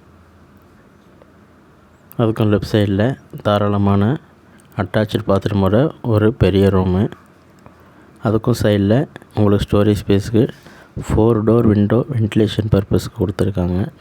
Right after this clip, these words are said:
நல்லா தாராளமான காத்து வீசுங்க.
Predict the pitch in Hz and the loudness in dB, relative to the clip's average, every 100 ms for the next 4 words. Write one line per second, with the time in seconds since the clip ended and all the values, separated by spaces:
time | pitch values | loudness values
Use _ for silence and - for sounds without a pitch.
0 | - 98 98 95 92 98 95 92 95 110 | 0 2 2 2 2 2 0 0 0 0
1 | - - 95 95 - 101 - - - - | -4 -4 -4 -2 -2 -2 -6 -20 -20 -20
2 | - _ - 101 92 95 92 92 | -20 _ -8 -4 -2 0 -2 -2